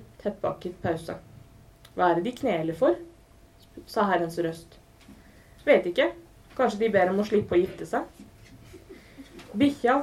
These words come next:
fant et kvisthull i den ødela-, i det ødelagte gjerdet rundt bruddet og myste ned med et enormt øye. «Men det er akkurat som med sykler», sa den første som snakket med myndig stemme.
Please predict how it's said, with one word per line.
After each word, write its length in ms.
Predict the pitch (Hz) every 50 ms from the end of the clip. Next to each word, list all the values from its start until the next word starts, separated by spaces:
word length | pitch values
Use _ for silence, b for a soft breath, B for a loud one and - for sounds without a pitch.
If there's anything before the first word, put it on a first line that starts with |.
| 277 - -
fant 180 | 220 202 -
et 120 | 233 233 -
kvisthull 460 | - 247 233 - - - - 202 220 233 214 -
i 140 | - - 196
den 80 | 208
ødela-, 380 | 190 208 196 170 160 160 156 -
i 140 | - 208 208 208
det 80 | 233 226
ødelagte 400 | 180 170 165 160 160 165 - 220
gjerdet 320 | 214 196 165 160 165 175 170
rundt 180 | 175 175 -
bruddet 480 | - 170 156 151 - 170 175 175 - -
og 120 | 220 233 247
myste 340 | 240 196 165 - - - 208
ned 360 | 190 170 165 165 165 - - -
med 140 | 185 180
et 100 | 180 - - 202
enormt 380 | 190 170 165 165 165 - - -
øye. 220 | - 170 165 165 - - - - - - - - - - - - b b b b b b b b b b b b b b
«Men 80 | - 208 233
det 40 | 269
er 140 | 285 - -
akkurat 320 | 226 - 277 247 214 -
som 160 | - 214 208
med 80 | 226 240
sykler», 480 | - 202 185 - - - 220 247 277 269
sa 80 | 262
den 160 | 220 220 220
første 320 | - 214 214 - - 175 180 175
som 120 | - 208 202
snakket 360 | - 220 208 214 - 170 170
med 160 | 196 190 202
myndig 300 | 196 180 170 165 170 170
stemme. 320 | - 190 165 160 160 180